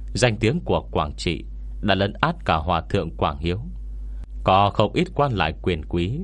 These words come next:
sốt sắng xây đạo tràng cho Quảng Trị. Thành ra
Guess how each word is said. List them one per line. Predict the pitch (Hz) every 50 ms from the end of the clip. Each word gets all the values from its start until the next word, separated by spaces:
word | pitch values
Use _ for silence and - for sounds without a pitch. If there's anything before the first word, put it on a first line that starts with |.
| 202
sốt | - - - - 147 135
sắng | - - 98 87 92 120 165 - - - -
xây | - - - 113 104
đạo | - 92 80 82
tràng | - - 98 85 76 76 78 -
cho | - 151
Quảng | 143 - - 95 76 67 -
Trị. | - - 82 71 - - - - - - - - - - - - -
Thành | - - 104 85 76
ra | 73 78 87 87 87